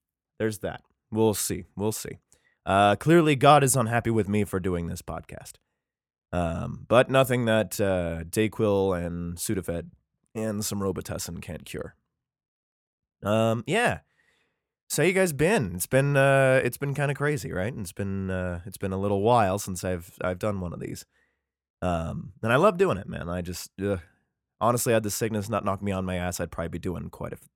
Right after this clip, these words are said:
bit more with this. Ugh. Yeah, twenty eighteen did not start off the way I was hoping it would start off. But, uh, this episode will start off the way you guys want. Um,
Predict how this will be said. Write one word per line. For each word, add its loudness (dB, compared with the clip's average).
bit -4
more -8
with -12
this. -12
Ugh. -4
Yeah, -4
twenty 0
eighteen -2
did -2
not 0
start 0
off 0
the -4
way -2
I -4
was -8
hoping -6
it -8
would -10
start -8
off. -10
But, 4
uh, 8
this 4
episode 2
will 0
start 0
off -2
the -2
way -4
you -4
guys -6
want. -12
Um, 6